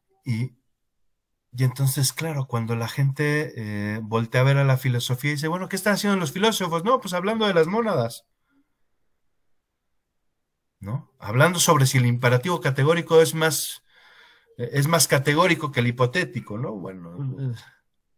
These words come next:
sí, pero ¿dónde está esa reflexión sobre los problemas concretos? Y claro, no, no estoy diciendo que todo es culpa de lo, de la, de, de la, de los, de los académicos. Lo que estoy diciendo es que también de fondo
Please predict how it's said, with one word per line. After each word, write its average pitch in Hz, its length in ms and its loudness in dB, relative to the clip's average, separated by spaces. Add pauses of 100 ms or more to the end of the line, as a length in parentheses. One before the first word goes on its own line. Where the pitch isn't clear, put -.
(800)
sí, - 400 -4
pero 131 320 2
¿dónde 170 260 0
está - 200 -4
esa 160 180 -2
reflexión 135 680 -2
sobre 139 280 0
los 113 180 -4
problemas 127 560 0
concretos? 135 840 -4 (2000)
Y 127 100 -10
claro, 160 300 2
no, 131 260 -2
no 135 120 0
estoy 139 200 2
diciendo 135 200 2
que 123 100 -4
todo 131 140 -2
es 123 80 2
culpa 135 300 0
de 113 80 0
lo, 113 160 -2
de 110 180 -4
la, 107 140 -4
de, 110 260 -4
de 107 220 -4
la, 107 160 -2
de 107 240 -6
los, 107 260 -6
de 117 80 0
los 104 160 -2
académicos. 156 720 4
Lo - 100 -14
que - 80 -18
estoy 131 180 0
diciendo 131 280 4
es 127 120 0
que 131 100 -2
también 127 420 2
de 127 80 2
fondo 127 500 2